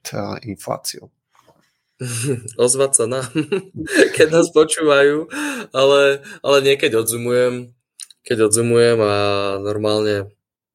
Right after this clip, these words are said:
Speaker 2: na nejako odpoviem, tak v prvom rade si spraviť vlastne financial statement, proste urobiť si príjmy a výdavky. Zistiť vlastne, koľko mi mesačne ostáva. Keď mi neostáva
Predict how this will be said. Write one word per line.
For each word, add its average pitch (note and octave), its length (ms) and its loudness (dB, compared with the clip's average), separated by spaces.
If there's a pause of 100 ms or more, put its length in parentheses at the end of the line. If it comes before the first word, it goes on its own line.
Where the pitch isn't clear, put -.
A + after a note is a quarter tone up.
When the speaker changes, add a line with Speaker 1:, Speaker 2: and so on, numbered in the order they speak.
(420)
Speaker 2:
na G#2 160 -10
nejako G2 400 -8
odpoviem, G#2+ 560 -2 (480)
tak G#2+ 240 -6
v - 80 -20
prvom C3 320 2
rade B2+ 720 0 (560)
si - 240 -2
spraviť A2+ 640 -2
vlastne A2 580 -2 (1040)
financial A#2+ 640 -2
statement, G#2 640 -2
proste G#2+ 560 -2
urobiť A2+ 460 -4
si A2 240 -6 (260)
príjmy B2 400 0
a A2 80 0
výdavky. G2+ 640 -6 (800)
Zistiť B2+ 340 -2
vlastne, B2 320 0
koľko A#2 380 0
mi A#2 80 -2
mesačne A2+ 400 -4
ostáva. A#2 480 -2
Keď A#2 160 -6
mi A2 100 -6
neostáva A2 560 0